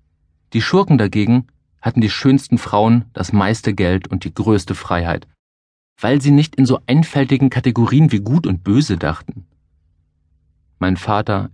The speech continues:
ist so ein Schurkentyp. Einer der besten Unternehmensberater Deutschlands. Und einer der schlechtesten Väter. Marie schaut zwischen dem Bild und mir hin und her. "Sie müssen heute um die dreißig sein."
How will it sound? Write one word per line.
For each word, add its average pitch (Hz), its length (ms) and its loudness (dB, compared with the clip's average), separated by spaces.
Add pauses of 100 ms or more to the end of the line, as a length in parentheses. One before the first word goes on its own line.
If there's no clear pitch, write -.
ist - 260 -8
so 85 100 -6
ein 98 120 -8
Schurkentyp. - 680 -12 (800)
Einer 117 180 -2
der 107 120 0
besten 123 460 -4
Unternehmensberater 104 920 0
Deutschlands. 85 720 -6 (960)
Und 110 320 -2 (300)
einer 92 200 -2
der 82 120 -4
schlechtesten - 680 -8
Väter. - 360 -14 (1400)
Marie 107 440 0 (120)
schaut 92 440 -4
zwischen 98 320 -4
dem 90 140 0
Bild 98 240 0
und 98 140 -4
mir 95 320 0 (240)
hin 95 480 -2
und 92 280 -6
her. 73 240 -6 (1200)
"Sie 131 140 0
müssen 143 340 4
heute 180 220 0
um 254 220 4
die 175 140 2
dreißig 302 460 0
sein." 90 340 0